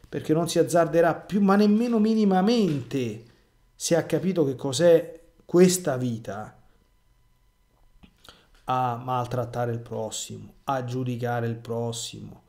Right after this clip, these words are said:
a criticare il prossimo, a maledire il prossimo, a sparlare del prossimo. <laughs> Esiste, d'accordo? Perché? Perché è entrato nella, nel, nel, nell'ottica autentica, nell'orizzonte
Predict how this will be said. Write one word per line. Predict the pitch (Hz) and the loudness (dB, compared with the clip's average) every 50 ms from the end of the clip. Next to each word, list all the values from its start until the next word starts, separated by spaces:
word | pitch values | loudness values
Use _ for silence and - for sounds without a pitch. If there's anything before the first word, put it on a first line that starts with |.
| _ _ _ _ _ _ | _ _ _ _ _ _
a | - - 151 143 - | -6 -6 -6 -6 -6
criticare | - - 147 139 120 147 139 123 - 131 123 127 123 120 | -6 -8 -8 -6 -8 -10 -12 -10 -8 -6 -6 -6 -6 -6
il | 117 117 | -8 -10
prossimo, | 117 - 113 113 113 110 107 - - - - 107 107 107 104 101 - - - - _ _ _ _ 175 | -10 -10 -8 -6 -6 -6 -8 -10 -12 -12 -12 -14 -14 -16 -18 -20 -20 -20 -20 -20 _ _ _ _ 0
a | 170 175 | 2 2
maledire | 165 170 170 175 175 170 175 170 165 160 151 160 165 165 160 151 147 | 2 4 4 4 6 6 4 4 4 2 2 0 0 2 2 2 2
il | 143 131 | 0 -2
prossimo, | - - 120 127 131 127 123 107 - - 127 131 143 156 | -6 -8 -6 -4 -2 -2 -4 -6 -8 -10 -8 -6 -4 -2
a | 156 147 | -2 -4
sparlare | - - - 156 147 147 143 143 147 151 147 139 | -6 -6 -6 -4 -4 -4 -4 -2 -2 -2 -2 -2
del | 131 127 117 | -4 -6 -8
prossimo. | 117 - 123 120 - - - | -10 -10 -10 -10 -10 -10 -12
<laughs> | |
Esiste, | 175 - - - 190 196 170 160 - - - - 113 - - - _ _ _ _ _ _ _ _ _ _ _ | -8 -4 -2 2 2 2 2 0 -2 -4 -8 -10 -14 -14 -14 -18 _ _ _ _ _ _ _ _ _ _ _
d'accordo? | 135 - - 110 110 110 120 - _ _ _ _ _ _ _ _ _ _ _ _ _ _ _ _ _ _ _ _ _ _ _ _ _ _ _ _ _ _ _ _ _ _ _ _ _ - | -20 -18 -14 -14 -14 -14 -16 -20 _ _ _ _ _ _ _ _ _ _ _ _ _ _ _ _ _ _ _ _ _ _ _ _ _ _ _ _ _ _ _ _ _ _ _ _ _ -8
Perché? | - 165 180 175 180 - 170 151 | -2 -2 0 0 2 2 2 2
Perché | 139 135 127 - 160 | 2 0 -2 -4 -4
è | 165 | -4
entrato | 156 160 180 202 208 202 - 170 165 | -2 0 2 2 2 2 2 0 0
nella, | 165 160 147 143 147 151 143 139 147 | -2 -2 -4 -4 -4 -4 -4 -4 -4
nel, | 156 151 151 147 147 | -4 -4 -4 -4 -4
nel, | 151 156 165 165 160 160 156 156 151 147 151 | -4 -4 -2 -2 -2 0 0 0 -2 -2 -2
nell'ottica | 156 156 156 160 165 190 208 202 202 202 - 147 139 143 143 139 | -2 -2 0 0 2 4 4 4 2 0 -2 -4 -4 -2 -2 -2
autentica, | 143 151 151 170 165 135 - - 127 123 123 | -2 -2 -2 -2 -2 -2 -4 -8 -8 -8 -6
nell'orizzonte | 127 131 147 160 156 165 156 143 151 180 180 165 147 127 117 131 123 123 - - - | -6 -4 -4 -2 -4 -4 -6 -6 -4 -2 -2 -2 -2 -4 -8 -8 -10 -10 -12 -14 -18